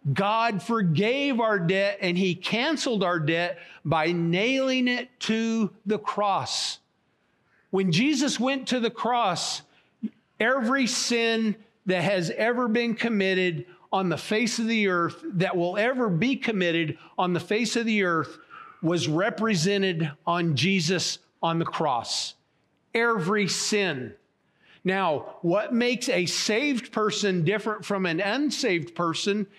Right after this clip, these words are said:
is a saved person says, "I believe Jesus died on the cross for me. I am placing my trust in Jesus because of what he did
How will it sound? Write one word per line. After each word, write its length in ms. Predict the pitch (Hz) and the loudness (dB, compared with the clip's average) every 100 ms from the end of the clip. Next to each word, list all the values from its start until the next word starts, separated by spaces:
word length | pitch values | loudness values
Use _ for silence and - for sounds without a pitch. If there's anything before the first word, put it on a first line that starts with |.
| - - | -20 -6
is 220 | 202 190 180 | -2 0 0
a 80 | |
saved 500 | 180 - 226 294 240 | 0 0 0 0 -2
person 460 | - 202 190 - 185 | -2 0 0 -2 -2
says, 500 | - 196 185 180 147 - - - - | 0 0 0 0 -4 -10 -20 -14 -4
"I 300 | 185 233 247 | -2 0 0
believe 760 | 180 202 202 226 233 226 175 | 0 2 0 0 0 2 2
Jesus 540 | 131 208 214 170 214 - | 2 2 0 0 -2 0
died 400 | 180 185 196 185 | 0 2 2 0
on 180 | 180 | 0
the 60 | 175 | -2
cross 520 | 175 180 170 160 - - _ _ | 0 0 2 0 -6 -10 _ _
for 360 | - 185 180 | -2 0 2
me. 560 | 175 170 180 160 110 - - - - | 2 2 2 2 -2 -8 -20 -16 -4
I 220 | 190 208 | -2 0
am 240 | 208 185 | 0 -2
placing 540 | - 208 208 208 220 202 | -2 -2 -2 0 0 0
my 180 | 165 | 0
trust 500 | 156 - 208 208 - | -2 0 0 0 -4
in 360 | - 175 165 143 | -2 0 0 0
Jesus 600 | 139 196 202 151 170 - - - - | 2 2 2 0 -2 -4 -12 -8 -2
because 440 | 175 190 180 156 | 0 0 0 0
of 140 | 160 | -2
what 200 | 147 160 | 0 -2
he 220 | 165 160 147 | -2 -2 0
did 500 | 135 185 196 190 | 0 2 0 0